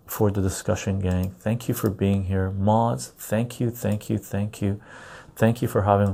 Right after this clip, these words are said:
backs and having, um, a being here. If you wanna participate in these live stream, we are live streaming on Twitch, Twitch dot,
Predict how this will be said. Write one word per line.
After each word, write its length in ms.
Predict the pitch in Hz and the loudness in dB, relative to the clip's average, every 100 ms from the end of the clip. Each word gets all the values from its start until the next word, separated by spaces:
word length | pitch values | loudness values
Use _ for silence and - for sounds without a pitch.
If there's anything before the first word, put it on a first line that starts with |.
| 107 | 0
backs 380 | 95 95 - 98 | 0 0 -4 -6
and 120 | 92 - | -6 -2
having, 500 | 98 98 98 95 98 - - - - - - - | 0 2 0 -2 -4 -10 -20 -20 -20 -20 -20 -4
um, 520 | 101 95 90 92 - - - | -2 0 -2 -4 -8 -8 -2
a 80 | |
being 440 | 101 98 98 107 101 | 0 2 2 0 -2
here. 380 | - 90 90 - - - - - _ | -4 -2 -2 -8 -20 -20 -20 -20 _
If 180 | 110 - | -2 2
you 100 | 113 | 2
wanna 240 | 135 139 | 4 2
participate 960 | 135 - - - 127 - - 90 95 - - _ | 0 0 -2 4 2 2 -2 -6 -8 -12 -20 _
in 320 | 113 123 123 | 0 2 2
these 280 | 120 120 120 | 2 0 2
live 280 | 107 107 107 | 0 0 -2
stream, 380 | - 113 110 110 | -4 0 0 2
we 100 | 101 | 2
are 160 | 107 113 | 2 2
live 240 | 104 104 | 0 -2
streaming 340 | - 107 110 | -2 -2 -2
on 140 | 107 104 | -2 -4
Twitch, 360 | - 101 - | -2 -4 -4
Twitch 320 | - 131 - - | -6 -6 -6 -4
dot, 220 | 104 | -4